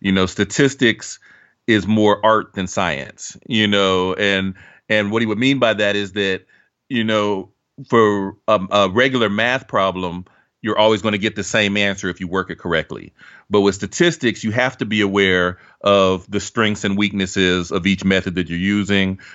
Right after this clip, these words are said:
like the blind spots, as you called them, and you have to, to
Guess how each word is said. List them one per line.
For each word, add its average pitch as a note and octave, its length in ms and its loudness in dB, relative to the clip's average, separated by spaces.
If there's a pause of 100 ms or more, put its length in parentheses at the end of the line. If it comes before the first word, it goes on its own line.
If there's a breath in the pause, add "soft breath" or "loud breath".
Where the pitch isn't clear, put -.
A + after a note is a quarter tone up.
like F2+ 220 0
the F#2 60 -2
blind F#2 360 2
spots, F#2+ 280 0
as F#2+ 120 -6
you F#2+ 80 -8
called F#2+ 320 0
them, F#2 260 -6 (300 loud breath)
and G2+ 120 -2
you G2+ 100 -2
have A2 280 -2
to, G2 380 0 (300 soft breath)
to G2+ 540 -2